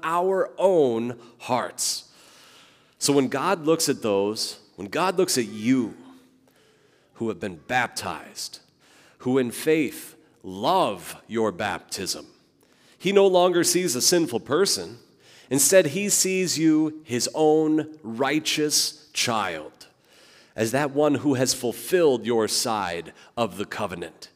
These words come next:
because Jesus fulfilled it for you and for me. In baptism, everything that Christ did when he was born under the law to redeem those under the law, it becomes yours.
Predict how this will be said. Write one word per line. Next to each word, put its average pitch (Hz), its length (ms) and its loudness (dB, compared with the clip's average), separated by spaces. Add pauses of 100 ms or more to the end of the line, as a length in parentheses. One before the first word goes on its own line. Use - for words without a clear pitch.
(520)
because 92 320 -10
Jesus 127 500 -6
fulfilled 110 520 -6
it 104 100 -8
for 95 380 -8
you 80 320 -18 (400)
and 76 160 -12
for 78 160 -10
me. 73 500 -12 (840)
In 120 140 -4
baptism, 143 720 2
everything 147 420 2
that 127 140 2
Christ 135 520 -2
did 117 220 2
when 104 140 -2
he 127 100 -4
was 127 160 -2
born 143 460 0
under 139 280 -2
the 131 120 2
law 127 320 2
to 131 120 -8
redeem 131 540 0
those 139 240 2
under 143 180 -4
the 139 140 -6
law, 143 260 0 (220)
it 117 100 -6
becomes 135 480 0
yours. 123 720 0